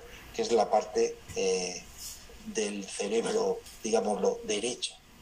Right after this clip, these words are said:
que rige la parte izquierda. Entonces, el izquierdo es el ego y es un chillón y no se cansa nunca, y siempre está preguntando.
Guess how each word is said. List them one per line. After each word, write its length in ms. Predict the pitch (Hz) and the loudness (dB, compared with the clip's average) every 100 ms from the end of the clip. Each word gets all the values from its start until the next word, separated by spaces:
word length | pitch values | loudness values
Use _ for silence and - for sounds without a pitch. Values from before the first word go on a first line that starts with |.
| - - | -20 -8
que 120 | 104 | -4
rige 240 | 98 107 101 | -2 0 2
la 160 | 101 | 4
parte 260 | 98 92 95 | 4 0 -4
izquierda. 500 | 85 - 92 - - - - | -6 -2 -2 -2 -8 -10 -12
Entonces, 760 | - - 214 220 208 - - - - | -8 -6 -4 -4 -4 -8 -10 -6 2
el 180 | 120 | 2
izquierdo 720 | 123 - 160 180 165 165 170 156 | 2 0 2 4 6 6 6 4
es 220 | 139 - | 2 2
el 200 | 120 127 | 2 4
ego 380 | 147 143 - - | 4 6 4 4
y 220 | 131 120 | 0 0
es 180 | 120 123 | 0 0
un 180 | 120 | -2
chillón 540 | - 107 101 123 139 139 - - - | -2 -4 4 4 4 -2 -12 -16 -6
y 60 | 104 | 0
no 120 | 110 | 0
se 140 | - | 0
cansa 300 | 110 110 - | 0 -2 -2
nunca, 320 | 95 95 - - - - - - | -4 -4 -4 -6 -10 -20 -16 -6
y 100 | 92 | -2
siempre 300 | 127 127 120 | 2 2 2
está 160 | 107 | 2
preguntando. 560 | 104 95 92 85 87 | 0 -2 -2 -2 -4